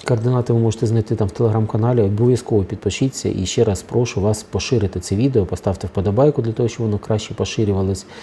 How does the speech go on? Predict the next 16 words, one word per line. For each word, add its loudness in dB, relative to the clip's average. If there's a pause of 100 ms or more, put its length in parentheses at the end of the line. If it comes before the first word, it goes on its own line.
(100)
серед -2
своїх 0
знайомих. 0 (500)
Ну 4
і 4
можете 0
прокоментувати. -4 (520)
Звертайтесь, 2
будемо -2
допомагати. -4 (280)
А -2
поки 2 (720)
боремося 0
за 0
незалежність 4
України, -2